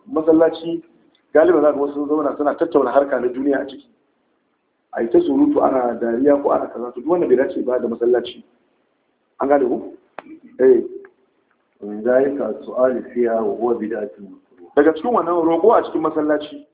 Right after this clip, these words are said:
Speaker 1: roƙo bid'a ce makaruha shi ma.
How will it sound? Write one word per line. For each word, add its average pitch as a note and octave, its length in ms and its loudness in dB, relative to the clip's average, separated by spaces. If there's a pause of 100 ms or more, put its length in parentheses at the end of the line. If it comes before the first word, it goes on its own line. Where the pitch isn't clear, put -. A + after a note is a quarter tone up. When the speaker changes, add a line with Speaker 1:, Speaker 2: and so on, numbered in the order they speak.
(140)
Speaker 1:
roƙo D3 540 2 (640)
bid'a G3 320 0
ce F3+ 120 2
makaruha D3 500 0
shi B2 60 -10
ma. B2 160 -4